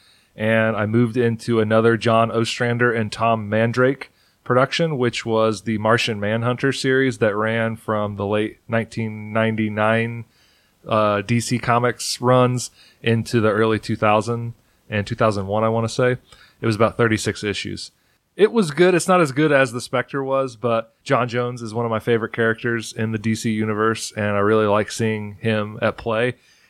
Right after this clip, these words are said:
And there were some really early issues in it that break out his world into a bigger worldview. Like, they, they establish that the Martian Manhunter is to much of the rest of the planet what Superman is to America.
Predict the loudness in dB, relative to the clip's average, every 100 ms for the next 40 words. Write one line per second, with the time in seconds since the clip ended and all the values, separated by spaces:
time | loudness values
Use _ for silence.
0 | -6 2 4 2 0 0 0 2 2 2
1 | 0 -2 -4 -4 -4 -4 -6 -4 -2 0
2 | -2 -8 _ _ -20 -6 2 2 2 0
3 | 0 -2 -6 -4 -2 0 0 -4 -2 -2
4 | -2 -2 0 0 0 0 0 0 -2 -2
5 | -2 -2 -2 -2 -4 -2 -2 -2 2 2
6 | 2 -2 -2 -2 -2 -6 _ _ _ 0
7 | 4 4 2 0 0 0 0 -2 -2 0
8 | 2 2 2 -4 -14 _ _ _ -4 -2
9 | 0 -2 -4 -12 _ _ -4 0 0 0
10 | -2 0 0 0 -2 -2 -2 -2 0 0
11 | 0 -2 0 -4 -2 0 0 2 0 0
12 | -2 0 0 2 2 2 2 0